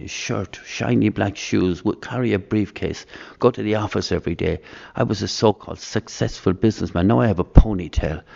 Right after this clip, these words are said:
and I write poetry and I love it, guys. You should try it sometime. So if I get emotional, that's okay, because this is about a guy,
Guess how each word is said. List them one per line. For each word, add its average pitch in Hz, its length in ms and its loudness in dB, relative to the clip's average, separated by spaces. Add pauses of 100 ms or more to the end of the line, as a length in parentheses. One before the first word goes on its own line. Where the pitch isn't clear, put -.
(240)
and 87 140 0
I 85 80 2
write 87 280 0
poetry - 500 6
and 80 160 -6
I 85 80 -2
love 87 420 0
it, 90 160 -4
guys. 85 260 -4
You 92 60 -2
should 90 180 -6
try 82 180 -2
it 82 100 -4
sometime. - 440 -6 (600)
So 151 140 6
if 151 100 2
I 180 80 2
get 170 160 2
emotional, 117 420 4 (140)
that's - 240 -2
okay, 87 400 -6 (400)
because 120 280 2
this 143 200 -2
is 127 100 0
about 110 240 2
a 104 60 0
guy, 98 440 2